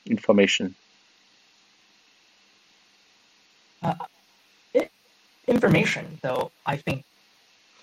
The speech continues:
Speaker 2: does belong in the realm of philosophy, um, because it's a discipline in itself on how you discover.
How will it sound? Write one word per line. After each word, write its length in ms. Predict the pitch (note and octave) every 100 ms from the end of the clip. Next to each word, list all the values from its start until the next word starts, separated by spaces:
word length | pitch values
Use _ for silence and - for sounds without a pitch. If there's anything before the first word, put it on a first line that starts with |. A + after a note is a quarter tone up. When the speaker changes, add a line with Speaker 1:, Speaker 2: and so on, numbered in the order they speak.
| _
Speaker 2:
does 280 | C#3+ D#3+ F3
belong 500 | - D3 D3 C#3+ C#3
in 120 | D3 C3+
the 120 | B2+
realm 360 | C3 C3 C3 - _ _ _ -
of 300 | D#3 D#3 - _ _ _ _ _ -
philosophy, 580 | B2 A#2+ - - - - _ _ _ _
um, 280 | - B2 A#2 _ _ _ _ _ _ _ _ _ _ _ _ _ _ _ _ _ _
because 540 | E3 D#3+ - E3+ D#3 -
it's 220 | E3+ - -
a 60 |
discipline 500 | D#3+ G#3+ G3+ - C#3 D3+
in 120 | D3+
itself 340 | - - B2 - _ _ _ - D3 - _ _ _ _ _ -
on 180 | C3+ C3+
how 360 | - D3+ D#3+
you 260 | D#3 C#3 C3+
discover. 880 | C#3 - - C3+ B2+ B2+ B2+ B2 B2